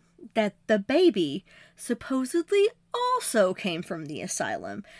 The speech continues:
the same as the two female cadavers. I could not, however, confirm this about the head or the hand.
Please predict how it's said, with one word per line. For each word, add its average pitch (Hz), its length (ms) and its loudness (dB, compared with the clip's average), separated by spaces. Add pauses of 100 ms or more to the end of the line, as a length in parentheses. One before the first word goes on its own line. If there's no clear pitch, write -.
(240)
the 254 100 0
same 269 340 -2
as 277 140 -4
the 311 120 0
two 226 300 -4
female 170 380 -6
cadavers. 185 800 -2 (760)
I 202 100 -4
could 214 180 -2
not, 214 280 2
however, 208 480 2
confirm 196 520 -4
this 170 240 -6
about 185 460 -8 (480)
the 262 160 -2
head 285 420 2 (1040)
or 285 200 4
the 240 120 2
hand. - 480 -10